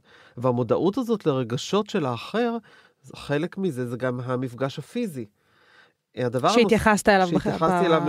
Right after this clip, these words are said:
Speaker 1: מקודם, בדיוק.
Speaker 2: מהמם.
Speaker 1: האלמנט הנוסף זה ניהול רגשות.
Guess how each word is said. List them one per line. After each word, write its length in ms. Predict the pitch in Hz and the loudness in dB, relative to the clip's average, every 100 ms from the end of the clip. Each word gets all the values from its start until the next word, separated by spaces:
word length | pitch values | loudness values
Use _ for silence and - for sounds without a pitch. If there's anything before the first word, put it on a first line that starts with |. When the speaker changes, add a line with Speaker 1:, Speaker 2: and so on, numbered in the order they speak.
| 156 | -2
Speaker 1:
מקודם, 380 | 180 127 120 120 | 0 -2 -2 -6
בדיוק. 460 | 117 120 110 - | -6 -6 -6 -6
Speaker 2:
מהמם. 320 | 214 190 170 190 _ | -4 -2 -4 -6 _
Speaker 1:
האלמנט 760 | - 131 131 127 127 131 185 208 | -10 -2 2 2 2 2 0 0
הנוסף 640 | 220 165 - 196 190 196 - | -4 -4 -2 0 0 -2 -10
זה 200 | 123 131 | -4 -2
ניהול 300 | 131 131 151 | 0 0 0
רגשות. 720 | 147 131 131 - 113 - - | 0 -4 -6 -8 -10 -10 -20